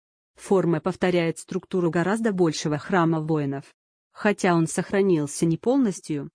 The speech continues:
все ещё заметен первый ярус фриза, который высечен в камне и расположен на земле перед лестницей,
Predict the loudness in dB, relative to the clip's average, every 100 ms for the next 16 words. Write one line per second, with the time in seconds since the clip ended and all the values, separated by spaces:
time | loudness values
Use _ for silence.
0 | _ -16 -2 0 0 0 2 2 4 4
1 | 2 0 2 2 2 2 2 0 -2 0
2 | 0 2 -2 -4 _ -2 0 2 0 0
3 | -2 -2 -2 -4 -2 -2 0 0 -2 -2
4 | -2 0 -2 0 0 2 2 2 2 2
5 | 2 0 0 -2 0 0 0 -2 -2 -4
6 | -4 -6